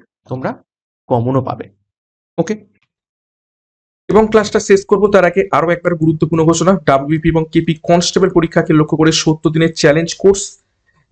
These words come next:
এবং ডাব্লিউবিপি এসআই মেন পরীক্ষাকে লক্ষ্য করে ডবল স্টার পঞ্চাশ দিনের ক্র্যাশ কোর্স, যার যেটি প্রয়োজন রয়েছে সেই অনুযায়ী যুক্ত হয়ে যাও। যোগাযোগ করো নাইন সিক্স ফোর সেভেন ডবল ফাইভ থ্রি সিক্স ওয়ান টু নাম্বারে, বিস্তারিত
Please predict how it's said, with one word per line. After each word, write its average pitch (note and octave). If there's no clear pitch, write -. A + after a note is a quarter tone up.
এবং E3
ডাব্লিউবিপি D#3
এসআই G3
মেন D#3+
পরীক্ষাকে D#3
লক্ষ্য C#3
করে D3+
ডবল C3
স্টার F3
পঞ্চাশ C3
দিনের C#3
ক্র্যাশ A#2+
কোর্স, -
যার D3+
যেটি F3
প্রয়োজন D#3
রয়েছে C#3+
সেই C3
অনুযায়ী C3+
যুক্ত -
হয়ে C#3+
যাও। F3+
যোগাযোগ B2
করো B2+
নাইন C3+
সিক্স E3+
ফোর E3
সেভেন E3
ডবল C#3
ফাইভ D3
থ্রি F3
সিক্স F3
ওয়ান D#3+
টু -
নাম্বারে, D#3+
বিস্তারিত D3+